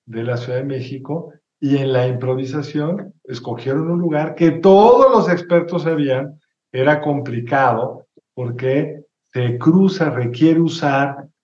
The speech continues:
las mismas corredores aéreos que el Aeropuerto Internacional de la Ciudad de México. Entonces, es tan absurdo como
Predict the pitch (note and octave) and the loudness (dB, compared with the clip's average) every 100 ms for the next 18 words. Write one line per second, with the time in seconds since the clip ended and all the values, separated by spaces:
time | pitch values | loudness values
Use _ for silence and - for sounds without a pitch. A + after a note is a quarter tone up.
0 | _ _ B2+ A#2+ B2 C#3 C#3 D3 C#3+ C3+ | _ _ -6 -4 -2 -2 0 0 0 -2
1 | - - - B2+ B2+ B2+ C3 C#3+ C3+ C3 | -6 -18 -8 -4 0 2 4 2 2 2
2 | B2+ C3+ C3+ - A2+ G#2+ G#2 - A#2+ C3 | 2 0 -6 -6 -4 -2 -4 -6 -8 -8
3 | A#2+ G#2+ A#2 B2+ B2 A#2+ C3 E3 G3 - | -8 -8 -6 -4 -4 -4 -6 -4 -6 -6
4 | C3+ B2 D3+ D#3 D#3 - _ _ - B2+ | -6 -2 0 0 -4 -10 _ _ -12 -10
5 | A#2+ C3 C#3+ D#3+ D#3 D3 C3+ - D3 D3 | -6 -2 0 0 -4 -6 -8 -4 0 2
6 | D3+ C#3 B2+ A#2 G#2 | 2 -2 -4 -4 -6